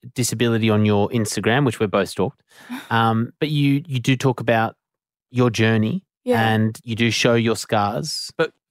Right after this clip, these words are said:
Speaker 1: for you, your Instagram starts in two thousand and nineteen.
Speaker 2: Yes.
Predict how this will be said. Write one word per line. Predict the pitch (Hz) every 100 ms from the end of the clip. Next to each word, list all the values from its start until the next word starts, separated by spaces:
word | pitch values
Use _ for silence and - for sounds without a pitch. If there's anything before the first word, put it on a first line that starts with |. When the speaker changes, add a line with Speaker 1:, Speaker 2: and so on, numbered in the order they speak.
| -
Speaker 1:
for |
you, | 160 156 156 139 -
your | 143
Instagram | 139 139 - 120
starts | - 123 117
in | 123
two | - 123
thousand | 120 110 110
and | 104
nineteen. | 104 104 - - 117 87 139 - _ _ _ _ _ _
Speaker 2:
Yes. | 208 202 214